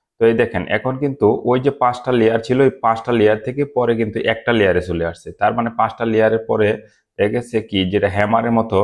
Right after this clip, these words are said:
ওই যে দেখতেছেন নিচে যে হ্যামারের মতো চাপাইতেছে, এগুলা চাপাই চাপাই এগুলারে একটা লেয়ারে তৈরি করতেছে। এবং সেই সাথে কিন্তু এখানে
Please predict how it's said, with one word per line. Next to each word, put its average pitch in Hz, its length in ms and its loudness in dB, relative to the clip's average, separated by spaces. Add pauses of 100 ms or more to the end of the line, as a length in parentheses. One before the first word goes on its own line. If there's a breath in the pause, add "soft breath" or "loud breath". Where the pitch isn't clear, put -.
(400)
ওই 107 100 0
যে 117 120 4
দেখতেছেন 113 420 0
নিচে 113 240 -6
যে 101 80 2
হ্যামারের 101 380 0
মতো 104 180 -6 (160)
চাপাইতেছে, 110 540 -2
এগুলা 95 280 0 (120)
চাপাই 110 320 -4
চাপাই 107 380 -4
এগুলারে 101 380 -2 (480)
একটা 123 240 -4
লেয়ারে 101 300 4
তৈরি 98 260 2
করতেছে। 90 400 -6
এবং 113 220 -2
সেই 120 240 -2
সাথে 131 220 -10
কিন্তু 127 260 -10
এখানে 110 280 -4